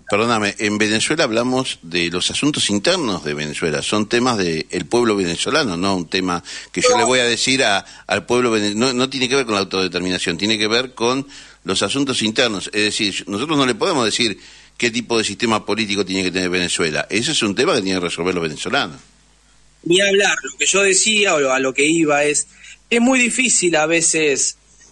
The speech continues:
Speaker 2: eh, lograr acuerdos con, con el enemigo. A ver,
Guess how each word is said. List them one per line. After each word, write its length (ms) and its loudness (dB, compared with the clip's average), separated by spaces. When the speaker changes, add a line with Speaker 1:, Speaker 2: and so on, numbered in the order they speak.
Speaker 2:
eh, 520 0
lograr 440 2
acuerdos 840 0
con, 480 2
con 240 0
el 140 2
enemigo. 520 2
A 80 2
ver, 260 2